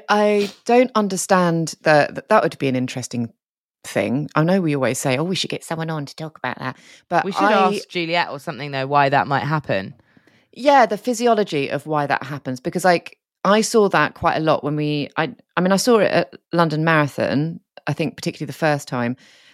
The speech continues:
Speaker 1: but I definitely saw it at the Bath Half. And I think, like, we've talked about that before, I think that with the Bath Half, that was because some people turned up to that and just don't train for it, and they just sort of wing
Speaker 2: Yeah.
Speaker 1: it on the day.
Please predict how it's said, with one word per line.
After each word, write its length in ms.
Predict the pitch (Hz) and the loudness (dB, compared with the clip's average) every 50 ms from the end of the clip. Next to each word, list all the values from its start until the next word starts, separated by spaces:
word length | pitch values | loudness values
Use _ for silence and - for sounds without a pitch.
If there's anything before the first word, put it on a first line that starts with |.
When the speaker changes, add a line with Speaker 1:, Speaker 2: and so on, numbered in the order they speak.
| _ _ - | _ _ -4
Speaker 1:
but 80 | 165 | -2
I 100 | - 160 | 0 0
definitely 340 | 160 - 311 302 - 262 262 | 0 -2 -2 -2 -2 -2 -4
saw 160 | 226 - 240 214 | -2 0 0 2
it 60 | - | 0
at 40 | - | 0
the 60 | - - | 0 0
Bath 240 | 202 190 180 180 | 2 2 2 2
Half. 360 | - - 185 147 131 139 131 - | 0 2 2 2 2 0 0 0
And 100 | 160 160 | 0 0
I 60 | 160 | 0
think, 360 | 156 - 202 196 - - - _ _ - _ _ _ _ _ _ _ _ _ _ _ _ _ | 0 0 -2 -2 -4 -8 -16 _ _ -20 _ _ _ _ _ _ _ _ _ _ _ _ _
like, 160 | - 165 165 - | 0 2 2 2
we've 160 | 202 226 214 | 2 0 2
talked 160 | - 202 180 | 0 0 0
about 160 | - 165 - - | 0 -2 -2 -2
that 120 | - - | -4 -6
before, 360 | 165 143 - 175 151 135 117 - | -6 -4 -2 0 0 2 2 2
I 120 | 139 160 | 2 0
think 220 | 165 - 170 151 - | 0 -4 -6 -6 -6
that 100 | 117 - | -6 -4
with 140 | 165 175 170 | -4 -4 -4
the 60 | 185 | -2
Bath 320 | - 190 185 180 175 156 | 0 2 2 2 2 -2
Half, 520 | - - 175 165 135 117 117 - 139 - - | -4 -6 -4 -2 -2 -2 -2 -4 -4 -4 -2
that 160 | 160 147 - | -2 -2 -2
was 100 | - - | -4 -8
because 540 | - 156 - - 143 139 135 127 - - - | -10 -8 -6 -4 -2 -2 -2 -4 -6 -10 -12
some 240 | - - - 151 143 | -4 0 0 0 2
people 260 | 139 143 143 - 139 | 0 -2 -4 -4 -6
turned 260 | 135 - 151 139 135 147 | -4 0 0 0 0 0
up 160 | - - - | -2 -4 -6
to 100 | - 147 | -6 -4
that 340 | - - 95 123 131 - - _ _ _ _ _ _ _ _ _ _ - | 0 0 0 0 0 -2 -6 _ _ _ _ _ _ _ _ _ _ 0
and 200 | 147 151 143 131 | 2 2 2 2
just 200 | - 147 131 - | 0 0 0 0
don't 220 | - 135 131 123 - | 0 0 0 -2 -2
train 260 | - 143 135 131 131 | 0 2 2 2 0
for 180 | - - 107 | 0 -2 -2
it, 160 | 107 101 - - - | 0 -2 -2 -4 -4
and 100 | - 131 | -2 -2
they 80 | 127 127 | -2 -2
just 260 | - - 127 - - _ _ - | -4 -6 -8 -8 -10 _ _ -18
sort 220 | - - 131 120 | -14 -12 -10 -10
of 100 | 127 113 | -10 -6
wing 140 | 135 139 143 | -2 2 2
Speaker 2:
Yeah. 160 | 135 127 127 131 | 4 4 2 0
Speaker 1:
it 120 | - - - | -2 -6 -6
on 120 | 123 123 | -6 -4
the 100 | 131 131 | -4 -4
day. 400 | - 147 143 147 165 185 202 196 | -4 -2 0 0 2 0 0 -2